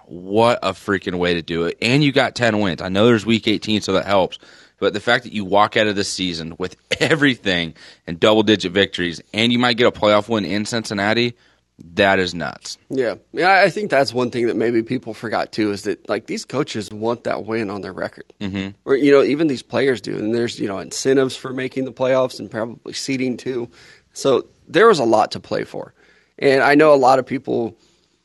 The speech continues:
Speaker 2: maybe not were really believing it, but were saying, like, "Man, what if they just come out and just kneel the whole game?" Like, I
Speaker 1: Mm-hmm.
Speaker 2: never expected that. That would just be, you'd probably almost get fined by the N F L for not being competitive.
Speaker 1: <laughs> Yeah.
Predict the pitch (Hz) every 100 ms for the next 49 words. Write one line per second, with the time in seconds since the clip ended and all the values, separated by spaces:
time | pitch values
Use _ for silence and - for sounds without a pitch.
0 | _ 143 196 233 208 123 127 127 113 123
1 | 127 110 120 120 135 131 147 - 131 107
2 | 127 - 127 123 107 95 107 127 127 123
3 | 127 127 131 - 120 113 113 101 92 104
4 | 113 110 107 98 110 110 117 - - _
5 | _ 131 165 120 113 104 80 - - -
6 | - 73 - 104 143 131 110 101 60 -
7 | - _ _ _ _ _ _ _ 156 214
8 | 147 156 143 123 113 - - - 120 107
9 | 101 101 101 95 92 101 92 107 104 80
10 | - 95 92 85 - 110 110 147 170 160
11 | - 156